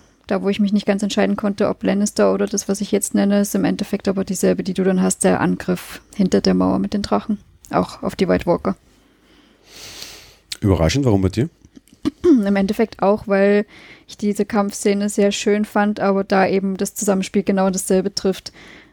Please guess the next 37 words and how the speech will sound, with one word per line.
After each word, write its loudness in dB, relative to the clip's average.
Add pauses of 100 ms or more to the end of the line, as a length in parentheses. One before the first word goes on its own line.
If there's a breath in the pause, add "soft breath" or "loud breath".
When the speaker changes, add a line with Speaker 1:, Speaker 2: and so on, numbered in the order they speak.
(140 loud breath)
Speaker 1:
Auch -2
wenn 2
ich -2
die 2
Kampfszene 0
mit -2
den 0
Lannisters -2
schon 0
super 0
fand, -4
hat 0
da 4
dieses -2
ganze -2
Gezeiten 0
und -4
Elemente, 0
die -6
da 0
drin -2
sind, -2 (640)
hat's -2
noch -2
ein 2
bisschen -2
getoppt. -8 (1040 loud breath)
Speaker 2:
Hm, 4
interessant. 2 (100)
Also 0
auch 4
in 2
die, 0
in -6
die -2
gleiche 0
Richtung. -6